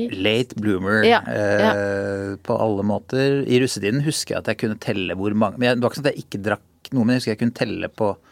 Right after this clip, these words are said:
Speaker 1: jeg hadde oversikt over hvor mange ganger jeg hadde drukket alkohol. <laughs> Når jeg var ferdig med russetiden, så var jeg oppe i syv eller noe sånt.
Speaker 2: <laughs>
Speaker 1: Eh,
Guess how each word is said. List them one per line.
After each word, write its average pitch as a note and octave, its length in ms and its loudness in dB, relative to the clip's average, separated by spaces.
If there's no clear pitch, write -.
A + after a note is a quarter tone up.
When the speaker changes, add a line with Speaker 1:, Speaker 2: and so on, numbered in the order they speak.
Speaker 1:
jeg A2+ 80 0
hadde B2 160 0
oversikt G2 400 0
over A2 80 0
hvor G#2+ 240 4
mange A2 160 2
ganger G2+ 160 -2
jeg F#2+ 80 0
hadde G2 100 0
drukket - 220 -6
alkohol. A2+ 420 0
<laughs> D#3+ 840 -2
Når A2 140 2
jeg A2+ 160 4
var A2+ 180 2
ferdig G#2+ 240 2
med A2 80 2
russetiden, G#2 380 0
så A#2+ 100 0
var G2 160 4
jeg G2+ 140 0
oppe - 160 -8
i - 40 -6
syv F#2 400 -4
eller F#2 180 -4
noe G2 100 -2
sånt. C#4+ 280 2
Speaker 2:
<laughs> - 260 -8
Speaker 1:
Eh, G2 920 -2